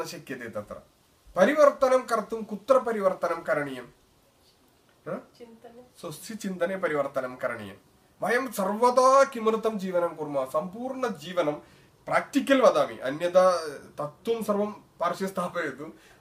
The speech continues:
Speaker 1: अस्माकं जीवनस्य अधिकसमयः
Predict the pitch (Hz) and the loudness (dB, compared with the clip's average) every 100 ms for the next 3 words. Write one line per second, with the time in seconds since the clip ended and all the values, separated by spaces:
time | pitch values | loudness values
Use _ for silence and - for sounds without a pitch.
0 | _ _ _ 151 160 254 247 247 254 190 | _ _ _ -4 -4 2 4 4 2 -2
1 | 147 202 226 214 190 - 214 - 175 185 | -4 0 2 2 0 -2 -8 -4 -2 -2
2 | 180 175 254 214 262 226 170 139 123 143 | -4 -2 6 8 8 6 -2 -2 0 2